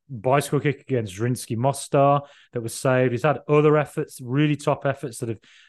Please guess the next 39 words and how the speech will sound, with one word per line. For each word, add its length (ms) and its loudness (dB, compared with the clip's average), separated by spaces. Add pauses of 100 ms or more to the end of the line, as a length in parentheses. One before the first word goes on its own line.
(240)
just, 220 -16
just 160 -12
very 440 2 (100)
unfortunate 640 -4
for 60 -6
him 160 -4
not 200 -6
gone 160 -6
in. 240 -2 (480)
And 160 0
you 60 4
do 160 4
sense 340 0
it 80 -10
slightly 500 2
get 180 0
into, 340 -8
into 280 -6
his 140 -6
head. 340 0 (380)
You 100 -8
do 220 4
sense 380 0
as 80 -8
well 380 4
that, 280 -2
um, 440 -4 (640)
you 100 2
know, 400 4 (680)
the 140 -14
Premier 320 2
League 220 0
has 80 -6
just 160 -12
got 100 -2
to 80 2
adapt 320 -4
to 100 -6
it. 160 -14